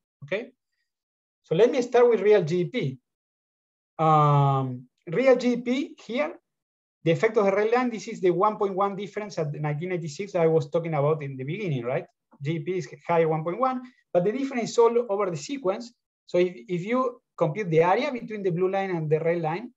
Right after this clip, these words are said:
divided by the red line, that's like, like twenty-three percent I was talking about. When you look at consumption over the G D P, it falls due to the trade liberalization, but doesn't mean that consumption falls. I'm not showing you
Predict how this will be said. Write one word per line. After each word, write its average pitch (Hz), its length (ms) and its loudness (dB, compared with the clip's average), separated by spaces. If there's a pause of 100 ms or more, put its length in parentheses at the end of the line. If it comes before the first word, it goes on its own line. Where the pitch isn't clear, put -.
divided 180 320 0
by 165 120 2
the 147 160 0
red 151 260 0
line, 170 260 -6 (460)
that's 190 160 0
like, 170 260 -2
like 143 200 -2
twenty-three 170 400 -2
percent 127 380 -10 (220)
I 131 40 -4
was 127 200 -8
talking 120 200 -8
about. 104 240 -16 (1700)
When 190 200 2
you 247 120 2
look 285 120 0
at 262 120 2
consumption 247 520 2
over 180 120 4
the 180 160 -8
G - 20 -2 (120)
D 185 100 -10
P, 247 300 -4
it 180 120 -10 (140)
falls 240 480 0 (240)
due 180 220 -2
to 190 120 2
the 165 120 0
trade 175 180 -2
liberalization, 143 580 -4 (220)
but 170 120 2 (200)
doesn't 269 220 -4
mean 262 140 -6
that 247 160 0
consumption 185 540 -4
falls. 139 340 -2
I'm 202 120 -6
not 247 140 -6
showing 190 320 -4
you 165 140 -6